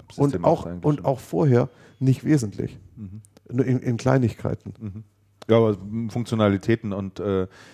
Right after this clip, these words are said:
Speaker 1: Apple macht's ja eigentlich so, der Steve Jobs hat ja damals, als O S X vorgestellt wurde, auch gesagt, das ist das Betriebssystem für die nächste Dekade. Die läuft jetzt auch ab oder ist sogar eigentlich schon abgelaufen.
Speaker 2: Ja.
Speaker 1: Und, ähm, ich denke, man, also meine Theorie ist, dass der,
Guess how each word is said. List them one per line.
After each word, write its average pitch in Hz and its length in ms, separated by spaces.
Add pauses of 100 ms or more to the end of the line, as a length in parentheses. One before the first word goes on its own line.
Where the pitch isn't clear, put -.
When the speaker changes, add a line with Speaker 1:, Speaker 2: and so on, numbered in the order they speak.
(140)
Speaker 1:
Apple 110 240
macht's 127 220
ja 117 100
eigentlich 113 320
so, 123 240
der 113 180
Steve 107 280
Jobs - 240
hat 113 140
ja 113 80
damals, 110 560
als 107 280
O 120 120
S 110 100
X - 180
vorgestellt 120 600
wurde, 113 260
auch 101 120
gesagt, 104 380
das 107 140
ist 113 140
das 113 100
Betriebssystem 110 680
für 110 60
die 101 100
nächste 101 300
Dekade. 95 520 (320)
Die 113 80
läuft 110 360
jetzt 107 260
auch 98 180
ab - 240
oder 95 160
ist 110 180
sogar 95 240
eigentlich 92 260
schon 92 140
abgelaufen. 95 680 (640)
Speaker 2:
Ja. - 60
Speaker 1:
Und, 107 480
ähm, 104 800
ich 104 120
denke, 113 260
man, 104 400 (580)
also 101 160
meine 117 180
Theorie 117 420
ist, 104 220
dass 104 160
der, 95 380